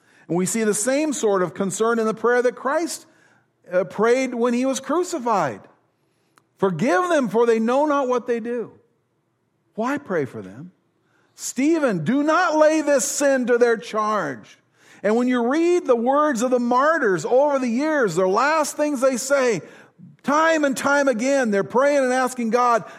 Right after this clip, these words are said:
not to condemn these people for the sin of taking their lives.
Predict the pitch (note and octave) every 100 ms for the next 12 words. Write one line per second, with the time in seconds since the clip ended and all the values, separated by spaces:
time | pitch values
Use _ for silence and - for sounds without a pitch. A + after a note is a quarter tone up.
0 | - D#3 G#3 C#4+ D4 C#4+ A#3+ F#3 G3+ G3
1 | B3+ C#4 C4+ A#3 G3+ - B3 B3 B3 G#3+
2 | G#3 F#3 F3+ - A#3+ A#3 G#3+ - - D3
3 | - G3 F#3+ F#3 E3+ D#3 D3 C#3 - -
4 | -